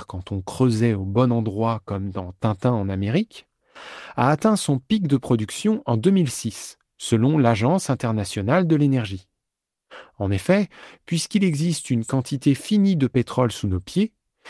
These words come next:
il est impossible de continuer à en extraire toujours plus chaque année ad vitam aeternam. Or, il se trouve que le pétrole peut être extrait des entrailles de la planète sous plusieurs formes.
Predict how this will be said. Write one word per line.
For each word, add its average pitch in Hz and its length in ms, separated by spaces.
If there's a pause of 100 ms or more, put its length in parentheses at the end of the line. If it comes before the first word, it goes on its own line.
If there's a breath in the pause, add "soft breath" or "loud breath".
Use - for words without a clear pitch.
(220 loud breath)
il 127 140
est 147 160
impossible 190 540
de 131 100
continuer 156 720
à 110 120
en 104 200
extraire 131 580
toujours 170 380
plus - 480
chaque - 320
année 113 340 (140)
ad 143 180
vitam 123 440
aeternam. 107 500 (2000)
Or, 151 380 (260 loud breath)
il 117 120
se - 160
trouve 185 360
que 117 220 (140 soft breath)
le 113 160
pétrole 180 580
peut 220 340
être 165 360
extrait - 460
des 110 220
entrailles 147 440
de 117 80
la 107 100
planète 107 460
sous 135 220
plusieurs 165 600
formes. - 500